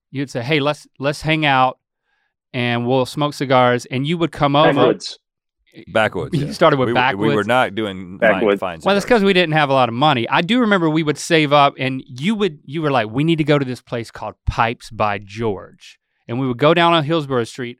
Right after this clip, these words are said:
Speaker 1: It's still there.
Speaker 3: Oh, you checked last time you went?
Speaker 1: Yeah, it's still there. And George, you knew George 'cause you had been in there.
Speaker 2: Yep, was, was, uh, first name basis with George.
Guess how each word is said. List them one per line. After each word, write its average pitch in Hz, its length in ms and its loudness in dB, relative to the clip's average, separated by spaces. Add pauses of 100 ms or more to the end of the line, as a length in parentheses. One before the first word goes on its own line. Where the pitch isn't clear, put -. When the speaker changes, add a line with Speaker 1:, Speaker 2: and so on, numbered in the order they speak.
(100)
Speaker 1:
It's 143 160 -12
still 214 240 0
there. 156 260 -4 (580)
Speaker 3:
Oh, 117 80 0
you 123 160 0
checked 131 220 -4
last 139 160 -2
time 147 160 -2
you 147 80 -4
went? 175 240 -8
Speaker 1:
Yeah, 147 380 0
it's 135 140 -6
still 143 220 -2
there. 156 200 -4 (280)
And 135 420 -2 (520)
George, 135 800 -2 (280)
you 220 260 2
knew 240 240 2
George 160 480 2
'cause 147 180 -4
you 214 120 0
had 147 160 0
been 170 180 4
in 233 160 2
there. 107 320 -8 (240)
Speaker 2:
Yep, 104 240 2 (180)
was, 120 340 2
was, 139 260 2 (120)
uh, 135 160 6 (140)
first 170 200 0
name 165 160 2
basis 156 320 -2
with 120 120 2
George. 98 400 -2